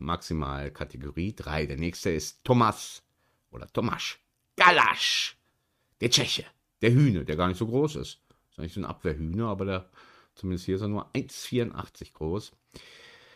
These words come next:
Was soll ich sagen, Leute? Irgendwie schon ein ganz cooler Typ, aber ich glaub, für die erste Liga reicht's nicht. Mm.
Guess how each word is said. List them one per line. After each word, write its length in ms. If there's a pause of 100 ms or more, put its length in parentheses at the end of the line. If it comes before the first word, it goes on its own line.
(420)
Was 160
soll 160
ich 140
sagen, 460
Leute? 760 (880)
Irgendwie 220
schon 280
ein 40
ganz 220
cooler 300
Typ, 420
aber 220
ich 120
glaub, 220
für 40
die 120
erste 260
Liga 320
reicht's 400
nicht. 340 (1160)
Mm. 600